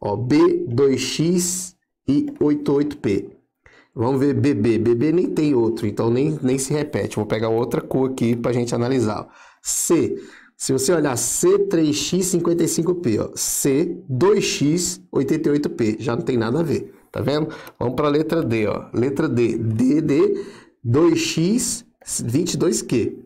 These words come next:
Aí olha o outro D, ó. D D, cinco X já tá todo errado. Já tá todo errado, todo diferente. Então não é. E o último que sobrou, ó. E E,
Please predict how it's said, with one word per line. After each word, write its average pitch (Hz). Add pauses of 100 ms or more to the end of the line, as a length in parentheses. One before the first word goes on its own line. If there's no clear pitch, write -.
(160)
Aí 113
olha 147
o 160
outro 160
D, 117
ó. 101
D 127
D, 127
cinco 147
X 160
já 165
tá 170
todo 139
errado. 113
Já 117
tá -
todo 107
errado, 104
todo 135
diferente. -
Então 110
não 151
é. 104 (260)
E 123
o 233
último 175
que -
sobrou, 208
ó. 143 (300)
E 170
E, 175